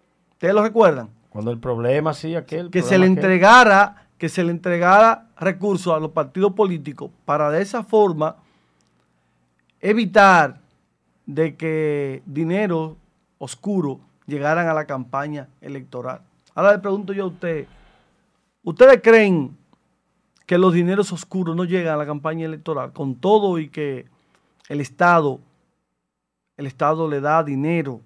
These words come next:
Speaker 1: dinero público, le da dinero a los partidos políticos? Eso llega como quiera, llega, de una forma u otra, llega, llega. Ahora, de que fue con una buena intención,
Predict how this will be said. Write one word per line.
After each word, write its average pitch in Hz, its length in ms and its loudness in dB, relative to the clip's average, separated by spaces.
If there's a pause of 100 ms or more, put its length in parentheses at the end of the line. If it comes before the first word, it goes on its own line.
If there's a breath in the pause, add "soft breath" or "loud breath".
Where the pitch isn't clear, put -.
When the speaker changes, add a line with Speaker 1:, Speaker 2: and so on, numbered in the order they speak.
(300)
Speaker 1:
dinero 147 400 -6
público, 147 600 -6 (380)
le 131 100 -10
da 151 140 -2
dinero 160 500 -4 (280)
a 131 80 -12
los 147 120 -6
partidos 180 420 -6
políticos? 190 500 -10 (400)
Eso 165 220 -12
llega 247 260 -10
como 226 260 -10
quiera, 247 500 -6 (680)
llega, 208 560 0 (220 soft breath)
de 151 140 0
una 262 240 4
forma 247 320 4
u 240 160 4
otra, 160 340 2 (380 soft breath)
llega, 151 560 -6 (880)
llega. 156 380 -6 (520)
Ahora, 151 460 0 (320 soft breath)
de 156 180 -6
que 170 200 -6
fue 190 200 -6
con 233 120 0
una 240 220 0
buena 233 300 2
intención, 202 720 -2